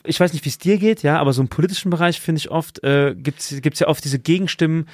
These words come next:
was dann so als Wokeness jetzt bezeichnet wird, ne, und Rechtspopulisten auf der ganzen Welt vereint, ja. Ja, was interessieren uns dann, äh, queere Regenbogenthemen, ja, oder Inklusionsthemen und so. Äh, und das hab ich, also ich weiß noch, ähm,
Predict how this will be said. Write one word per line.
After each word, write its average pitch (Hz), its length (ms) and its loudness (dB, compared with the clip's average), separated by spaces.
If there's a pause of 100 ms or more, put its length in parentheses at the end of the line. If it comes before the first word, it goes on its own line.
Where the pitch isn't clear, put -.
(220)
was 131 140 0
dann 143 100 4
so 135 100 4
als 113 220 2
Wokeness 175 380 2
jetzt 156 160 -6
bezeichnet 147 480 -2
wird, 151 120 0
ne, 165 200 -2
und 135 120 -2
Rechtspopulisten 147 640 -2
auf 120 80 -6
der 131 120 -2
ganzen 147 320 -2
Welt 156 180 0
vereint, 151 380 -2
ja. 143 240 2 (400)
Ja, 123 260 2
was 127 160 -2
interessieren 143 480 0
uns 135 220 -2
dann, 131 260 2
äh, 123 320 2
queere 135 380 -2
Regenbogenthemen, 135 920 0
ja, 120 220 2
oder 123 160 0
Inklusionsthemen 139 1000 0
und 127 140 -2
so. 139 260 2 (440)
Äh, 127 200 2
und 131 180 -2
das - 140 -4
hab - 100 -4
ich, - 240 -6 (100)
also 139 260 0 (360)
ich - 180 -4
weiß 175 280 0
noch, 185 320 -2 (180)
ähm, 143 440 2